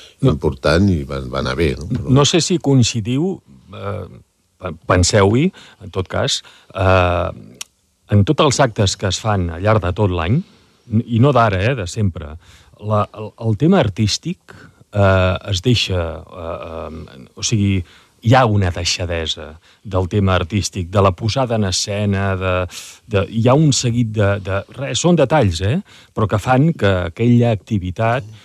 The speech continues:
Speaker 1: sigui molt més, eh, no sé, reeixida. Perquè, per exemple, el, el, en to positiu, la tirada a l'art...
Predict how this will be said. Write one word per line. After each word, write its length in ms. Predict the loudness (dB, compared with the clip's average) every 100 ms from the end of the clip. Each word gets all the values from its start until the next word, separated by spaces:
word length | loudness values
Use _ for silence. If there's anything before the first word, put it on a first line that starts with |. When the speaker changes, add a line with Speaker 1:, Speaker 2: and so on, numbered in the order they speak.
| _
Speaker 1:
sigui 680 | -4 -2 2 4 6 4 4
molt 260 | 4 4
més, 420 | 4 2 2 0 -4
eh, 640 | -2 -2 -4 -6 -10 -12 -16 -16 -16 -18 -18
no 160 | -12 -8
sé, 320 | 0 0 0 _
reeixida. 720 | -2 0 2 2 2 0 -6 -12 -20 -16
Perquè, 320 | -4 -2 0 -2 -6 _
per 120 | -10
exemple, 380 | -4 2 2 2 -6 -2
el, 240 | 0 0 -2 -6
el, 160 | -6 -6 -8 -12 -18 _ -20 -20
en 180 | -10 -6
to 160 | 0 0
positiu, 560 | 0 -2 0 0 0 -4 -18 -20 _
la 160 | -4 -2
tirada 320 | 2 2 4
a 40 |
l'art... 260 | 2 0